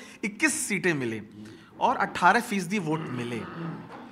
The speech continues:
राहुल गांधी का कद बड़ा हुआ था दो हज़ार नौ के चुनाव में, खासकर यूपी की वजह से, क्योंकि यूपी में राहुल गांधी ने बहुत दौरा किया था, झांसी और ऐसे तमाम सीटें कांग्रेस ने बहुत दिनों बाद जीती थी,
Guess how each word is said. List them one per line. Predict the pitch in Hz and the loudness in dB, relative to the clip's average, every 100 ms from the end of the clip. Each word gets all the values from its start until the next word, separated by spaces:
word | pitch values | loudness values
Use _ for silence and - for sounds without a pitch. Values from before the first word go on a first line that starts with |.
| - - - | -20 -20 -2
राहुल | 160 196 247 | 2 4 4
गांधी | 202 190 262 285 285 - | 2 4 0 0 -4 -6
का | 226 | -6
कद | 226 233 | 0 0
बड़ा | 208 170 196 | 4 6 6
हुआ | 190 185 | 6 4
था | 180 | 2
दो | 208 214 | 0 0
हज़ार | 196 214 | 2 2
नौ | 214 | 2
के | 220 | 0
चुनाव | 214 190 180 | -2 4 4
में, | 190 269 | 4 0
खासकर | 208 196 240 | 0 2 2
यूपी | 202 220 269 | 2 4 2
की | 214 | 4
वजह | 160 127 110 | 2 2 -2
से, | 110 | -6
क्योंकि | 104 185 214 | -8 -4 -2
यूपी | 175 185 240 | 0 -2 -2
में | 247 254 | 0 4
राहुल | 180 175 | 4 4
गांधी | 185 185 | 2 0
ने | 190 | 0
बहुत | 151 139 | 0 0
दौरा | 156 151 156 | 2 2 2
किया | 151 151 | 0 -2
था, | 156 | -2
झांसी | 135 135 143 170 170 | -4 -4 -4 0 2
और | 165 160 - - - | 2 0 -12 -20 -10
ऐसे | - 160 175 | -6 -6 0
तमाम | 160 151 185 | 2 2 2
सीटें | 180 165 180 | -2 -4 -4
कांग्रेस | 160 160 175 | -2 -2 -4
ने | 190 - - - - - | -6 -10 -20 -20 -20 0
बहुत | 170 | 2
दिनों | 180 214 | 6 8
बाद | 202 214 | 8 8
जीती | 180 208 240 | 6 2 2
थी, | 240 131 98 | 0 -4 -10